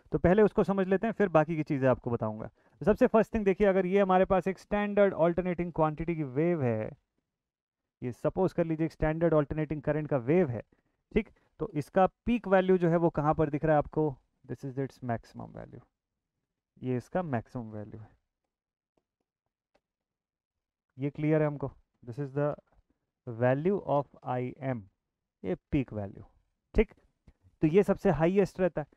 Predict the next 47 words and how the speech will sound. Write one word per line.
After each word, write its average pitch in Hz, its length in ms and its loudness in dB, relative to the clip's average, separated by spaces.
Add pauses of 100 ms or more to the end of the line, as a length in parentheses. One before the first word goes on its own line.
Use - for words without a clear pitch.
(320)
Then 247 140 6
उसके 240 180 2
बाद 233 140 2
second 226 280 0
number 214 220 6
पर 208 160 4
हमारे 185 240 4
पास 196 160 2
क्या 196 120 4
होता 185 200 4
है? 202 60 0
Second 165 300 -4
number 151 260 2
पर 208 200 0 (2750)
इससे 208 280 0
कम 202 300 0
जो 175 120 6
होता 120 240 2
है 117 200 -8 (580)
that 139 220 4
is 185 120 0
the 190 120 2 (120)
आरएमएस 143 500 2
value, 107 360 -10 (1200)
जो 165 120 4
आपको 160 440 2
इस 170 220 -4
आसपास 131 420 -2
दिखाई 117 280 -6
देता 110 240 -12
है। - 140 -12 (1800)
ये 120 140 -8
देखिए, - 260 -14
तो - 100 -10
यहाँ 120 340 -2
पर 170 180 0
जो 165 120 0
हम 165 120 -2
लोग 170 120 0
शो 156 200 -2
कर - 180 -2
रहे 190 120 -6
हैं, 185 60 -12
this 139 160 -6
is 135 140 -6
nothing 147 360 0
but 120 140 -2